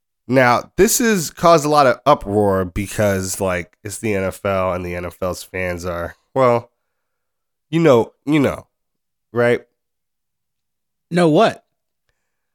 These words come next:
Speaker 1: Look, there's a good chunk of them that are also, let's say, Trump supporters.
Speaker 2: Oh, you mean that? Okay. Okay.
Speaker 1: Yeah.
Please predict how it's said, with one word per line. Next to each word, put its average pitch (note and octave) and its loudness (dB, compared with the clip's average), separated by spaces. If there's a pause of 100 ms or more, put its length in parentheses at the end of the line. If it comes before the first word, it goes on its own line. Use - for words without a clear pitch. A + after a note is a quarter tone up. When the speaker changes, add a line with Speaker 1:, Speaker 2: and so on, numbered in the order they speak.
(540)
Speaker 1:
Look, G#2+ -4 (100)
there's G2 -6
a F2 -8 (120)
good B2+ 0
chunk B2+ -2
of F2 -6
them F2 -4
that F2 -6
are F2 -2
also, G2+ -2
let's F#2+ -4
say, F2+ -4 (120)
Trump - -4
supporters. - -8 (200)
Speaker 2:
Oh, E3+ 4
you D3 4
mean B2 2
that? G2+ -8
Okay. A2+ -10 (260)
Okay. B2 2
Speaker 1:
Yeah. F#2 -4